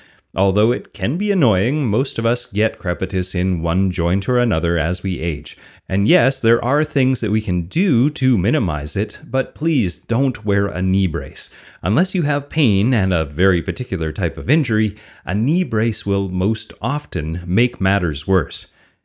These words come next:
You need to allow your joints to move through their full range of motion. It's when we stop using our full range of motion that we allow problems to become bigger and harder to correct.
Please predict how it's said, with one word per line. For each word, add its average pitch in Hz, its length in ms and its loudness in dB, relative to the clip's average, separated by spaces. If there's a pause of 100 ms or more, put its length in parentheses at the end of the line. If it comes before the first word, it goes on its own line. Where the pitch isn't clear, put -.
(220)
You 95 200 0
need 123 720 2
to 113 180 0
allow 117 360 0
your 104 240 0
joints 123 520 0
to 113 120 -2
move 110 580 2
through 123 520 2
their 82 220 0
full 107 280 2
range 95 320 2
of 80 80 -4
motion. 85 560 0
It's 110 180 -2
when 123 160 2
we 95 120 4
stop - 500 -2
using 87 400 2
our 78 260 0
full 85 300 0
range 78 320 0
of 73 100 -4
motion 117 500 2
that 101 240 -4
we 151 120 -2
allow 190 280 -2
problems 139 540 0
to 117 100 -2
become 104 440 0
bigger 73 340 0
and 73 280 -12
harder 85 360 0
to - 140 -10
correct. - 500 -2